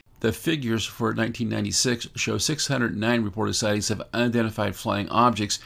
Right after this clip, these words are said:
three hundred forty-three letters from the public to the M O D's U F O desk, and twenty-two inquiries and questions from M Ps.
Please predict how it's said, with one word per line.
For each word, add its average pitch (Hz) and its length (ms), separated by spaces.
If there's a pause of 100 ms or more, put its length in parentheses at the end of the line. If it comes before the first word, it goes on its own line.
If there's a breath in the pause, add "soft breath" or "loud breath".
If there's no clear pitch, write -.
(240 loud breath)
three 139 280
hundred 120 340
forty-three 117 520
letters 107 340
from 104 80
the 92 60
public 110 320
to 110 80
the 101 80
M 110 100
O 107 40
D's 107 200
U 107 80
F - 80
O 101 40
desk, 117 300 (340 loud breath)
and 101 220
twenty-two 123 760
inquiries 107 640
and 95 180
questions - 520
from - 240
M 104 320
Ps. 98 420